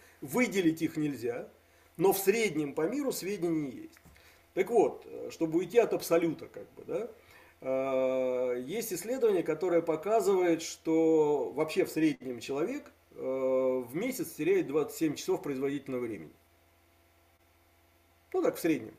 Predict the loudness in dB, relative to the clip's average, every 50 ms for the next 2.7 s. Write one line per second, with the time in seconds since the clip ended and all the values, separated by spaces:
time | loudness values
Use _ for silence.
0 | _ _ _ _ _ 0 0 2 2 0 -2 -4 -10 -16 -16 -14 -14 -16 -14 -10
1 | -6 -2 2 2 2 2 2 0 -2 -2 -2 -4 -4 -6 -6 -4 -2 -4 -2 -2
2 | -4 -4 -4 -4 -4 -4 -4 -4 -2 -2 0 0 -2 -2